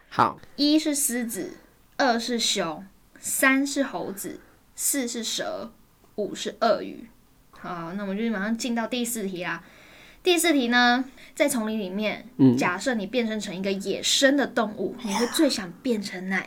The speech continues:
Speaker 2: 一个动物呢？一是狮子，二是长颈鹿，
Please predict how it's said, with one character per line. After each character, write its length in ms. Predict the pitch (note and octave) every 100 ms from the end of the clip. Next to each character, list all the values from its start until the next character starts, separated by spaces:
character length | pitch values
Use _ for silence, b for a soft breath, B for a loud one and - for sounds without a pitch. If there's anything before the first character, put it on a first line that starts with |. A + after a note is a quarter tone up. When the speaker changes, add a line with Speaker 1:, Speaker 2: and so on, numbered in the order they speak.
| -
Speaker 2:
一 80 | -
个 180 | A3+ A#3+
动 260 | A#3+ A3
物 160 | G#3 G3
呢？ 280 | F#3 F3+ F#3+ B B B B B
一 180 | E4 E4+
是 120 | E4
狮 320 | D#4 - D4+
子， 280 | C#4 F#3+ - - - - - -
二 200 | A#3+ G3+
是 220 | A#3 G#3+
长 340 | G3 - F#3
颈 240 | G#3+ G3 F#3+
鹿， 200 | G3